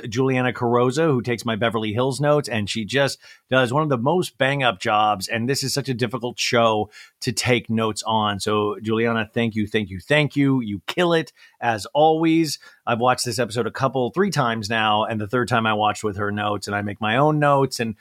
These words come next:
I've been percolating on this over the last day. So let's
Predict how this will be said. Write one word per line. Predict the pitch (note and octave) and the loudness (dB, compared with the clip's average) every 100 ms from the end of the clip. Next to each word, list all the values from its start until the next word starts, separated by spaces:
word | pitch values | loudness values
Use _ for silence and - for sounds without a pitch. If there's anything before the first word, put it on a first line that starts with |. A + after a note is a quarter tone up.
| - _ | -16 _
I've | G#2+ | -8
been | G#2 G#2 | -6 -8
percolating | - F#3 F3 D3 C3+ B2 | 0 0 2 -2 0 0
on | A#2+ | -2
this | A#2+ A#2 | -2 -4
over | B2 A2 | -2 -2
the | G#2+ | 0
last | G#2+ A2 - | 2 0 0
day. | - A#2 A2 | -2 0 0
So | G2+ G#2+ | -4 -6
let's | G2+ B2 F3 - | -2 2 2 0